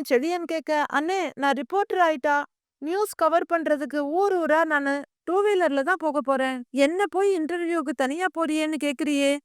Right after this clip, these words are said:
அப்படின்னு இனியா சொல்ல, "பாத்தியாடாங்கிற மாதிரி ஜாட காட்டுறாரு எழில் கெட்டிச்செழியன். சரி, ஓகே, நான் கிளம்பவான்னு" இனியா கேட்க, "All the best"னு ஹக் பண்றாரு எழில். அடுத்து அமிர்தா, அடுத்து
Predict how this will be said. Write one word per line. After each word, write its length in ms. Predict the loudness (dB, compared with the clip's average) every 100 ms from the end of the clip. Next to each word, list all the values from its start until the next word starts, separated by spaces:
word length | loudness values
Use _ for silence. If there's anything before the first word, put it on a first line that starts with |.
| _
அப்படின்னு 380 | -4 0 -2 -2 -2
இனியா 260 | -2 -2
சொல்ல, 320 | -2 -2 -2 0
"பாத்தியாடாங்கிற 760 | 2 2 2 0 0 0 0 0
மாதிரி 220 | 0 -2 0
ஜாட 260 | 0 0 0
காட்டுறாரு 380 | -2 -2 -2 0
எழில் 300 | -2 -2 -2
கெட்டிச்செழியன். 680 | -4 -6 -4 -4 -2 -2 -4 -10 -6 2
சரி, 220 | 4 2 0 0
ஓகே, 180 | 2 0
நான் 220 | 0 -2
கிளம்பவான்னு" 540 | -2 0 2 2 2 2
இனியா 240 | -2 -2 -2
கேட்க, 240 | -4 -4 2
"All 220 | 4 4 2
the 80 |
best"னு 420 | 0 0 -2 -6 -2
ஹக் 180 | -4 -2 -2
பண்றாரு 360 | 0 0 0
எழில். 320 | -2 -2 -2 -6 _ _ _ -8
அடுத்து 300 | -6 0 0
அமிர்தா, 480 | 0 -2 -2 2 4 2 -2 _ _ _ _ -2
அடுத்து 300 | -2 0